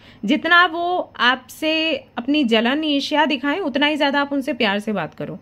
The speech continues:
ठीक है? क्योंकि वो जो आपको बोलेंगे वो इतना याद नहीं रखा जाएगा,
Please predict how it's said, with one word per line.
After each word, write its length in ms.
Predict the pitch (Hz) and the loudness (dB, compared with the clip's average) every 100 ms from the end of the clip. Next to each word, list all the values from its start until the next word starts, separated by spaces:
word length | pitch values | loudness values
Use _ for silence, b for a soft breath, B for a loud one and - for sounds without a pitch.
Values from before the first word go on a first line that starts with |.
| - _ - - - - | -18 _ -20 -20 -20 -6
ठीक 160 | 220 233 | -2 0
है? 120 | 427 - - b b b - - - - - - - - - - - - - - - - | -2 -4 -16 b b b -20 -20 -20 -20 -20 -20 -20 -20 -20 -20 -20 -20 -20 -20 -20 -6
क्योंकि 240 | 330 - 440 | -2 4 4
वो 400 | 233 214 311 392 | 4 4 4 4
जो 140 | 403 | 4
आपको 320 | 392 359 - | 4 2 -2
बोलेंगे 600 | 294 302 294 311 311 330 370 | 0 2 2 0 0 -4 -4
वो 280 | 233 240 | -2 2
इतना 340 | 311 247 349 359 | 0 0 -2 0
याद 340 | 320 277 277 | 2 2 2
नहीं 280 | 262 220 262 | 2 2 2
रखा 240 | 269 247 247 | 0 -2 -2
जाएगा, 460 | 214 196 190 320 | 0 -2 -2 -4